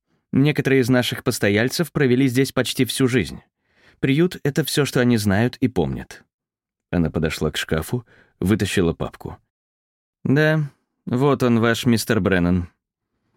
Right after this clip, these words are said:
Принят в девятьсот девятнадцатом. Выписался в двадцать первом. Вернулся в двадцать третьем.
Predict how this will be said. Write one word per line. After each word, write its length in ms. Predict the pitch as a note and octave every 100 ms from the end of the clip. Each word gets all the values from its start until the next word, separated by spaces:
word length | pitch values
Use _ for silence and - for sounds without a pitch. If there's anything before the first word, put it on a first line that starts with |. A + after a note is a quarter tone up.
| _ -
Принят 500 | C3+ F3 F#3+ - -
в 100 | -
девятьсот 480 | A#2+ C#3+ C#3 - E3+
девятнадцатом. 800 | C#3+ C3 F#2+ E2+ - - F2 E2+ _ _ _ _ _
Выписался 640 | - C#3+ F#3+ F3 F#3 - E3+
в 40 |
двадцать 400 | G2 G2+ - A2
первом. 480 | E2 C2+ C2 C#2+ - _ _ _ _ _ _
Вернулся 580 | - A#2 A2+ B2 C3+ F3
в 40 | C3
двадцать 380 | B2+ A2+ A#2+
третьем. 500 | - E2+ D2 D2 D#2